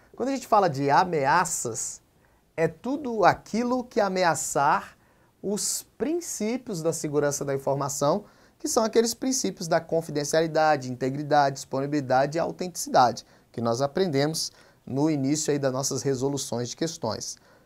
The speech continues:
Veja, ameaçou aqueles princípios, é uma ameaça à segurança da informação. E aí nós temos ameaças, por exemplo, do tipo malware, que são aquelas ameaças através de programas maliciosos, que nós já fizemos várias questões relacionadas a isso.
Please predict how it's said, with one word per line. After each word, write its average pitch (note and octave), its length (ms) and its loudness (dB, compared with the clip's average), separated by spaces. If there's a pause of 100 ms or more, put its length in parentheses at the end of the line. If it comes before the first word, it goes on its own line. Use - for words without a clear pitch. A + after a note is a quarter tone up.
(340)
Veja, D3+ 480 8 (280)
ameaçou F3+ 680 6
aqueles A#3+ 340 0
princípios, A3 680 -6 (120)
é G3 120 0
uma G3+ 140 2
ameaça D#3 460 2
à D#3+ 40 -4
segurança D3 440 -2
da C#3 120 -2
informação. C#3+ 580 -2 (580)
E A3+ 120 4
aí B3+ 100 10
nós C#4 220 2
temos A3+ 320 0
ameaças, F3 580 4
por F3+ 160 -4
exemplo, F3 320 -2
do F3+ 100 -2
tipo F#3 320 -6
malware, F3 760 6 (560)
que D#3+ 100 -6
são - 180 2
aquelas F3 380 2
ameaças E3+ 800 2
através E3+ 500 4
de F3+ 60 -4
programas F3 580 -2
maliciosos, F#3+ 960 0 (360)
que D#4 140 -4
nós B3+ 240 2
já G3+ 140 4
fizemos F3+ 460 -2
várias E3+ 300 2
questões D3+ 480 -6
relacionadas D#3 680 -2
a F#3 100 4
isso. - 380 -2